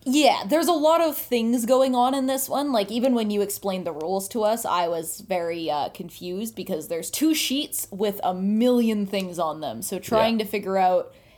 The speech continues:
Speaker 1: exactly which thing does which, it took, took a bit.
Speaker 2: Yeah, th-, this is the very technical description of this game where we do things and do stuff.
Speaker 1: Yeah.
Speaker 2: Yeah. <laughs>
Speaker 1: Yeah.
Speaker 2: Uh, it, it's, it's har-, hard to describe. Like, you're,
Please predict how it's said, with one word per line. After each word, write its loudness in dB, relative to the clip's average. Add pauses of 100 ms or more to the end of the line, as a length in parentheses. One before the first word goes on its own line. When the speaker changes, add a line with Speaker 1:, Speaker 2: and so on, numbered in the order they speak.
(140)
Speaker 1:
exactly 0
which -4
thing 0
does 2
which, -2 (680)
it -4
took, 0
took -2
a 0
bit. -4 (160)
Speaker 2:
Yeah, -2 (140)
th-, 4
this 4
is 0
the 2
very 2
technical -2 (260)
description -2
of 0
this -2
game -2
where -2
we -2
do -2
things -2
and -8
do -4
stuff. -6 (160)
Speaker 1:
Yeah. 2 (240)
Speaker 2:
Yeah. 0 (500)
<laughs> -12
Speaker 1:
Yeah. 4 (100)
Speaker 2:
Uh, 8
it, 4
it's, 2
it's -2 (360)
har-, 2
hard 2
to -10
describe. 2
Like, -2
you're, -2